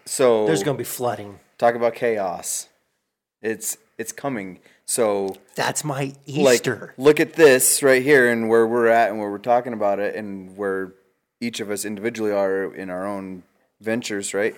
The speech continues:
Speaker 1: And it's like, we know there's a problem up here in the mountains,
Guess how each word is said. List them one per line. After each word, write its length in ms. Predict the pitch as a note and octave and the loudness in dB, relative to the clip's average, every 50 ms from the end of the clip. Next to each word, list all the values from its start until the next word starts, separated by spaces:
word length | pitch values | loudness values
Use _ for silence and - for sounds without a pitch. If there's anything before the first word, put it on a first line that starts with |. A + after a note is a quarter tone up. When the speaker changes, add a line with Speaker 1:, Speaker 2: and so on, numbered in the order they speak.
| - | -10
Speaker 1:
And 180 | A2 G#2+ G2+ G2 | -12 -10 -10 -8
it's 160 | F#2+ - - | -8 -6 -4
like, 260 | G#2+ G#2 G2 F#2+ - - _ _ _ _ _ _ _ _ _ _ _ _ - | -4 -4 -4 -6 -10 -18 _ _ _ _ _ _ _ _ _ _ _ _ -6
we 200 | A2+ B2+ D#3 F3 | -2 0 0 2
know 300 | D3+ C#3 D3 C#3+ B2+ A2+ | 4 6 6 6 6 6
there's 180 | A2+ A#2 A2+ | 4 2 0
a 60 | A2 | -4
problem 500 | A2 - B2+ B2 A#2+ A2+ G#2 G2+ G2+ G2+ | 0 2 4 6 6 4 2 -2 -4 -6
up 160 | G2 F#2+ F#2 - | -6 -8 -6 -6
here 140 | A2 G#2 | -6 -6
in 60 | G2 F#2+ | -6 -6
the 60 | F#2+ | -8
mountains, 440 | G2 G2 F#2+ E2 E2+ F2+ F2 - | -8 -8 -8 -8 -10 -14 -18 -18